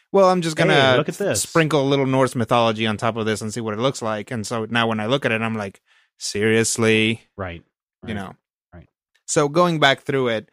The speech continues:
Speaker 1: I have a lot more appreciation for it now than I did back then.
Speaker 2: Okay.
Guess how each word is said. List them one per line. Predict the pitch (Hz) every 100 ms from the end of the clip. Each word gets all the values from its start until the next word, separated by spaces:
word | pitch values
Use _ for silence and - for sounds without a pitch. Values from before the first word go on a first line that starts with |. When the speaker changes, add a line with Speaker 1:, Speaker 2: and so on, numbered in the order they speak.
| _ _ -
Speaker 1:
I | 120
have | 123 117 - -
a | 113
lot | 120 117
more | 120 113
appreciation | 110 120 117 113 107 117
for | 104 113
it | 104
now | 110 113 110
than | 107
I | 104
did | 98 95
back | 101 95
then. | - 101 92 143 _ _ -
Speaker 2:
Okay. | - 120